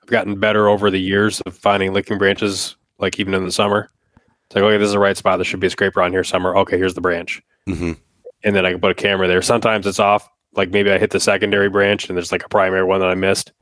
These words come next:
Speaker 1: Sometimes it's spot on, and I can adjust those cameras if it's off. But I've learned so much intel just, like, year over year, where maybe, maybe you can gain information from it one year and capitalize on it. If not, then it's information that you got for next year.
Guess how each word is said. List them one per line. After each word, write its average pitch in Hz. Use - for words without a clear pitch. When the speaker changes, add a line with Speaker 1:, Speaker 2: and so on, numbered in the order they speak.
Speaker 1:
Sometimes 92
it's 87
spot 92
on, 90
and 92
I 90
can 87
adjust 90
those 95
cameras 92
if 92
it's 85
off. 92
But 92
I've 107
learned 104
so 110
much 101
intel 98
just, 92
like, 90
year 104
over 98
year, 98
where 104
maybe, 95
maybe 113
you 104
can 95
gain 113
information 110
from 98
it 85
one 101
year 139
and 98
capitalize 113
on 113
it. 123
If 101
not, 95
then 98
it's 90
information 95
that 87
you 92
got 95
for -
next 95
year. 90